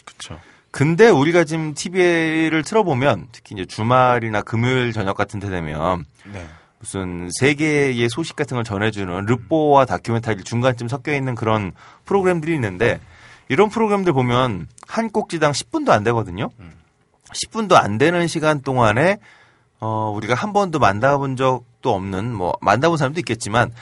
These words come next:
Speaker 2: 대부분, 한국에 살고 있는 우리 대부분이 만나본 적 없는 지구 반대편에서 벌어지고 있는 상황에 대해서 이 사람들의 삶이 어떤 것인지 막 다 정리를 해줘요. 그 어떤 사건이 벌어졌다.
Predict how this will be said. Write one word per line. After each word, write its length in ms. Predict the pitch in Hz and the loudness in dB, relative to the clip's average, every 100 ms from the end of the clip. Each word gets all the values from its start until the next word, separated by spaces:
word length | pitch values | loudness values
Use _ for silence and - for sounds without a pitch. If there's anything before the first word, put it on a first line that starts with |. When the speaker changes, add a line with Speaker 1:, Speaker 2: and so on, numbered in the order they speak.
| - - | -20 -6
Speaker 2:
대부분, 520 | 117 143 143 147 120 | -4 -4 -2 -4 -4
한국에 340 | - 185 170 180 | -6 -6 -2 0
살고 220 | 160 147 | 0 0
있는 240 | 135 135 | -2 -4
우리 260 | 104 120 120 | -2 -4 -2
대부분이 440 | 104 107 110 120 | -4 -4 -2 0
만나본 460 | 104 90 101 110 107 | 2 0 2 0 0
적 100 | 104 | -2
없는 220 | 90 131 | -2 -4
지구 260 | 127 127 131 | -2 -2 -2
반대편에서 1500 | 101 107 147 - 156 151 - 127 143 135 113 - - - 156 | -2 0 -2 -2 -4 -4 -4 0 2 0 -6 -18 -20 -2 0
벌어지고 380 | - 131 180 190 | 4 4 4 2
있는 160 | 170 156 | -2 -2
상황에 360 | 185 226 208 | 0 2 2
대해서 500 | 156 107 92 147 113 - _ _ _ _ _ _ | 2 2 2 2 2 -2 _ _ _ _ _ _
이 60 | 123 | -2
사람들의 300 | 180 165 156 | 0 2 0
삶이 480 | - 180 185 180 170 | -2 -2 -2 0 2
어떤 320 | 101 - 143 | 2 2 0
것인지 360 | 139 143 135 143 | 0 -2 -6 -2
막 180 | 151 - _ | -2 -4 _
다 100 | - | -8
정리를 420 | 123 135 165 185 147 | -4 -2 0 0 0
해줘요. 440 | 104 85 85 87 - _ _ _ | 0 -2 -4 -6 -14 _ _ _
그 320 | - 90 85 - | -6 -4 -2 -2
어떤 320 | - 117 117 | 0 0 -2
사건이 340 | - - 214 | -2 0 2
벌어졌다. 500 | 147 110 98 - 82 | 2 0 0 -2 -2